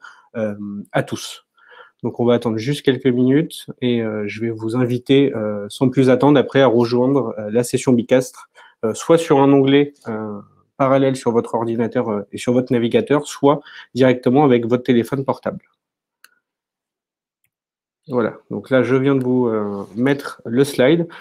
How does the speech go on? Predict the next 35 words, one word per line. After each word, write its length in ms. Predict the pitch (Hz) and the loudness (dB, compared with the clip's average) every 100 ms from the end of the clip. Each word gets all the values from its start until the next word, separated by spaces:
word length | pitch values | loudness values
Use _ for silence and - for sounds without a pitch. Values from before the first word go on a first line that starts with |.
| - - | -20 -4
Donc, 220 | 127 123 - | -2 -2 -2
en 120 | - 143 | 2 2
gros, 200 | 143 143 | 4 0
pour, 340 | 160 147 139 | 2 4 4
euh, 400 | 123 120 117 117 113 | 4 2 -2 -4 0
pour 140 | 147 | 4
rejoindre 320 | 147 143 147 | 4 6 4
et 40 | 127 | 4
pour 180 | 160 - | 0 0
pouvoir 260 | 147 143 | -2 -2
participer 480 | - - - - 147 | -6 -8 -16 -4 0
à 40 | |
l'événement 400 | 131 127 123 127 | 2 2 4 4
en 40 | 127 | 4
live 220 | 131 123 | 2 0
sur 180 | - 147 | -2 0
Bicast, 520 | 123 139 147 - - _ - - _ | 0 -2 -2 -8 -20 _ -20 -20 _
vous 120 | 127 | 0
allez 140 | 127 127 | 2 2
pouvoir 320 | 127 123 113 | 0 -2 -2
directement 600 | 120 151 147 147 135 135 | 0 0 0 -2 0 0
vous 140 | 127 | -2
connecter 440 | 131 135 131 131 127 | 0 0 0 0 -2
via 180 | 120 147 | 2 4
l'U 180 | 147 139 | 4 4
R 80 | |
L, 280 | 131 127 107 - | 2 0 -4 -6
euh, 180 | 110 | -8
w 360 | 107 120 127 127 | -8 -4 -2 -2
w 0 | |
w 260 | 123 120 127 | -2 -2 -4
point 240 | - 139 | 0 0
bicast 400 | 127 127 127 - | 0 -2 -4 -4
point 220 | - 120 | 0 4
live 400 | 123 123 113 104 | 4 4 0 -4